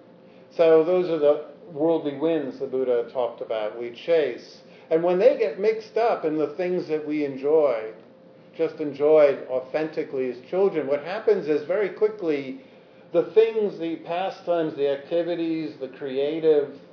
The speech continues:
um, loves that we have, suddenly it's no longer just enough to draw something or to sing. We have to sing better.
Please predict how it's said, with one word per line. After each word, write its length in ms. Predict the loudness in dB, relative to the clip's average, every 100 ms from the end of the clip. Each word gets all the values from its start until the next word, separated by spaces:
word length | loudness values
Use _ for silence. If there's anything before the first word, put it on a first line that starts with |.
| -20 -20 -20 -8
um, 680 | 0 4 6 4 2 -4 -16 -6
loves 560 | 6 8 8 6 -2
that 140 | -6 -4
we 140 | -6
have, 440 | -6 -4 -4 -4 -8 -16 -20 -20 -20
suddenly 880 | -20 -14 -6 -4 -2 -2 -2 -4 -10 -14 -12 -10
it's 180 | -8
no 300 | -4 0 2
longer 720 | 4 4 2 2 2 2 -4 -12 -20 -20 -8
just 360 | -4 -4 -4 -4
enough 440 | -4 -4 -6 -8 -14 -20 -20 -20 -20 -20 -12
to 140 | -8 -4
draw 580 | 4 6 8 6 2 -6 -20 -20 -20 -14
something 500 | -8 -8 -6 -6 -6 -14 -20 -20 -20 -8
or 160 | -6 -4
to 180 | -6 -14
sing. 520 | -4 -2 -2 -6 -14 -20 -20 -20 -14 -4
We 100 | 0
have 180 | 0
to 80 | -2
sing 580 | -14 -6 -4 -2 -2 -2
better. 460 | 0 0 -2 -6